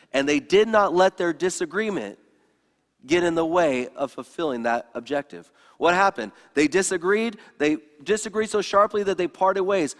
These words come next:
But what did they both do? They both went and continued to minister for Jesus. What does this mean for our church?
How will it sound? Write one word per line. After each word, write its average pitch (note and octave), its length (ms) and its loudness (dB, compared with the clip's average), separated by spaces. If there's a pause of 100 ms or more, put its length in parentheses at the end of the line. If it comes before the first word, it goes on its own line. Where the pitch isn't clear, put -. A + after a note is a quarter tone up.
(160)
But C3 120 -4
what D#3+ 220 0
did E3+ 100 -8
they D3+ 140 0
both D3+ 320 -4
do? A#2 260 -6 (300)
They B2+ 140 -2
both D3 440 -4
went C3+ 280 -4
and A#2+ 160 -6
continued A#2 960 -10 (460)
to C3 160 -8
minister A#2+ 800 -6 (300)
for B2+ 580 -6 (340)
Jesus. - 760 -16 (1600)
What A#2+ 140 -6
does C#3 140 -4
this C3 160 -8
mean C3+ 220 -4
for B2+ 140 -6
our A#2+ 120 -4
church? - 560 -14